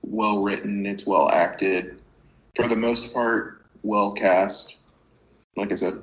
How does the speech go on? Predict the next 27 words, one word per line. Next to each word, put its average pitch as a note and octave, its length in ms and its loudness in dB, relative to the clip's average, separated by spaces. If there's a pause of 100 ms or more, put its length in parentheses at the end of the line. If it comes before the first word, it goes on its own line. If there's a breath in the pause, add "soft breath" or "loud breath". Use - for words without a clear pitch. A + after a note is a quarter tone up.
for - 100 -2
the F#2+ 80 -4
most G2+ 240 -8
part, F#2 400 -4 (340 loud breath)
the, G#2 80 0 (260)
the G#2+ 100 -2
main G#2+ 340 2
characters F#2 480 0
I F#2 100 2
think F2+ 280 -6
are E2 140 4
the, E2+ 340 0 (880)
are G2 160 4
the F#2+ 120 0
best F2+ 420 2
cast, F2 600 4
and, - 360 -4
and F#2 340 2
Bernard. F2 580 0 (560 loud breath)
Um, G#2+ 680 0 (1400)
I A2+ 60 2
think D3+ 160 2
I'm D#3+ 60 2
gonna C3 140 2
give A#2+ 100 -2
this A#2+ 180 0
movie G#2 640 -2